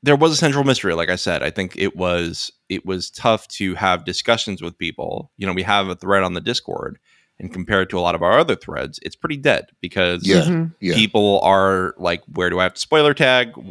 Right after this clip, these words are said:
Speaker 1: what has everybody seen? What can I talk about?" That's
Speaker 3: Right.
Speaker 1: tough. But if you wanna talk on the Discord, please feel free to go to the show notes and, and join, and there's a Good Omens thread. But yeah, it's, I do wish that they did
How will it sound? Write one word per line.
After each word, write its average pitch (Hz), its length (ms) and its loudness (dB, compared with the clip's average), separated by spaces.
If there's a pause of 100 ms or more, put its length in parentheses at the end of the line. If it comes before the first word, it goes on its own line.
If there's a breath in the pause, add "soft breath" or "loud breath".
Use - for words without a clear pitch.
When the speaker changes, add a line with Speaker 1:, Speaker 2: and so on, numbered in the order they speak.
(120)
Speaker 1:
what 98 160 0
has 95 100 -4
everybody 87 340 -6
seen? 131 460 0
What 95 160 -4
can 87 100 -8
I 73 60 -6
talk 104 260 0
about?" 98 360 2 (340 soft breath)
That's 147 200 0
Speaker 3:
Right. 165 80 -2
Speaker 1:
tough. - 340 -2 (400)
But 98 400 2
if 104 180 -4
you 85 60 -6
wanna 147 200 0
talk 78 200 -8
on 80 80 -8
the 73 60 -12
Discord, - 360 -8
please - 380 -10
feel 80 160 -12
free 82 160 -6
to 78 200 -6 (100)
go - 100 -8
to 71 60 -8
the - 40 -8
show 98 160 -2
notes 76 240 -6
and, 80 280 -12
and 85 160 -8
join, 120 280 0
and 87 140 -6
there's 85 180 -8
a - 40 -16
Good - 120 -4
Omens 85 300 -6
thread. 50 180 -8 (540 soft breath)
But 98 340 2 (140)
yeah, 117 380 2
it's, - 400 -6 (280 loud breath)
I 113 100 2
do 117 180 2
wish 110 180 0
that 95 100 -4
they 90 100 -4
did 90 200 -4